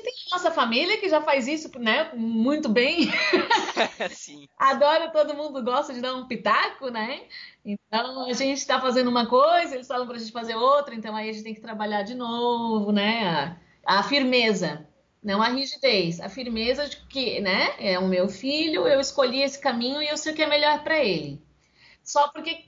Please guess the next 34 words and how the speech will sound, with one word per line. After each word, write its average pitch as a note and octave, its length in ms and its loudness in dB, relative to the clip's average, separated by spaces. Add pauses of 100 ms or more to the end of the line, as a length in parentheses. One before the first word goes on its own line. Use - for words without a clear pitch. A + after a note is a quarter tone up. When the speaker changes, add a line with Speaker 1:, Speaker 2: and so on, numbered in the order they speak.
Speaker 1:
cla-, D4 420 2
claro, A#3+ 720 -4 (200)
essa F#3+ 240 -10
firmeza A#3 640 0 (200)
de D4 140 -8
quem C4 240 -4
é B3+ 60 -2
consciente A#3 1080 0
e D#4 80 -6
de - 80 -6
quem D4+ 180 -2
respeita D4+ 580 0
a G4+ 180 0
criança G#4 840 -2
como B3+ 260 2
um F4+ 120 4
ser D4+ 420 2
igual C4+ 240 2
a D#4 80 0
gente, G#4 440 -8
né? A3 200 -4
Não C#4+ 220 -6
um C#4 40 -6
ser B3+ 200 2
vazio, G#3 500 0
né? F#3 320 -4 (340)
Uma G#3+ 180 0
criança B3 480 0
que B3+ 100 -12
também C4 240 0
é C#4+ 60 -4
um D4 40 -6
ser C#4+ 200 2
completo. B3 800 -2